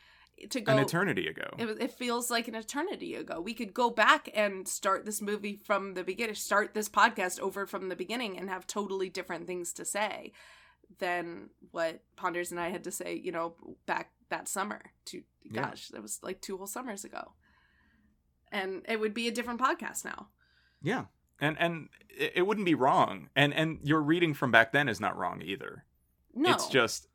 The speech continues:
Speaker 2: it's just that now with, with current context, I think we make stronger connections with certain moments.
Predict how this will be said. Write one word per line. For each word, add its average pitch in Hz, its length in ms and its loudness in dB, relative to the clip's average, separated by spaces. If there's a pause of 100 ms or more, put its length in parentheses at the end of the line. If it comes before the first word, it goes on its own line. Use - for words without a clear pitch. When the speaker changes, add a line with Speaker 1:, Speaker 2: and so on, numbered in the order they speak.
(120)
Speaker 2:
it's 135 180 2
just 143 280 0
that 127 140 0
now 127 640 2
with, 107 320 -2
with 120 180 -6
current 165 260 -2
context, 95 600 0 (140)
I 113 120 4
think 131 300 -2 (260)
we 113 160 -6
make 107 260 -2
stronger 104 480 -2
connections 101 500 -4
with - 120 -10
certain 92 280 -4
moments. 123 600 -4